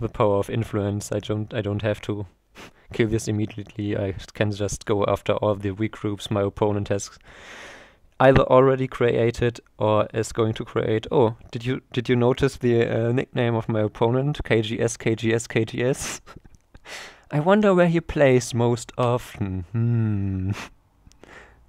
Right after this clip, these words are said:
I don't think it's K G S. <laughs> Okay, let's see. So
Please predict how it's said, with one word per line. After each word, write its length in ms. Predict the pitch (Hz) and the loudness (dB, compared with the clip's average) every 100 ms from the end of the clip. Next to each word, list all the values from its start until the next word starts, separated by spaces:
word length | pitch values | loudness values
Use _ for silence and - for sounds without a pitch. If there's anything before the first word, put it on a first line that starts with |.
| _ - - _ _ - | _ -20 -20 _ _ 0
I 40 | |
don't 240 | 123 165 - | 4 4 4
think 180 | 127 | 0
it's 160 | - - | 0 -4
K 200 | - 110 | -2 -2
G 200 | - - | -4 -12
S. 220 | 143 - - | -12 -14 4
<laughs> 40 | 208 - 165 - - - _ - - - - - - - - - - | 6 8 4 2 -2 -4 _ -18 -18 -20 -20 -20 -20 -20 -20 -6 -2
Okay, 480 | 120 - 120 107 107 | -2 0 2 2 2
let's 240 | 135 - | 0 -2
see. 480 | - 131 117 110 107 | -2 2 2 2 0
So 640 | - 147 156 156 156 160 | 0 2 6 6 4 0